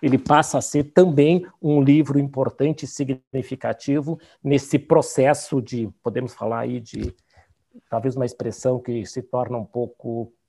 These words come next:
eh, desgastante, mas importante, podemos falar de letramento racial como uma questão significativa, né? Acho que também tem livros importantes que transitam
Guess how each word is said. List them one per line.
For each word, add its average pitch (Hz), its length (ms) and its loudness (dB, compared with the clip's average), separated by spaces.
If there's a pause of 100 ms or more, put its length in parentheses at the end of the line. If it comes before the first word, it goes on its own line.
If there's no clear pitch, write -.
eh, 120 120 -2
desgastante, 113 800 -4
mas 117 180 -8
importante, 120 560 -6
podemos 123 300 -8
falar 120 160 -2
de 117 100 -6
letramento 117 540 -4
racial 123 540 -2
como 117 200 -8
uma 110 140 -6
questão 120 320 -8
significativa, 117 1120 -10 (320)
né? 151 300 -2 (180)
Acho 147 300 2
que - 80 -14
também 143 300 -2
tem 135 200 -4
livros 131 380 0
importantes 147 720 -2
que 139 100 -8
transitam 131 840 2